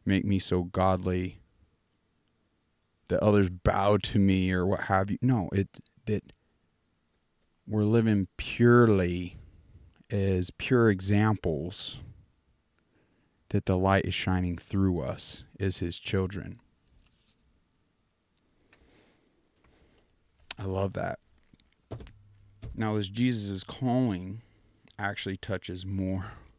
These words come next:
I mean, I just love, it's so cool to reference this book, like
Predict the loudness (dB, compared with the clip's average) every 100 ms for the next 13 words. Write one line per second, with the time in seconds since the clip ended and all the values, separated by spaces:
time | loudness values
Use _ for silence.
0 | _ -14 -8 -6 -6 -8 -8 -2 0 0
1 | -4 -20 _ _ _ _ _ -8 -2 4
2 | 4 6 6 6 6 4 2 0 -4 -4
3 | -2 2 2 2 -2 -20 _ _ _ _
4 | _ _ _ _ _ -4 -4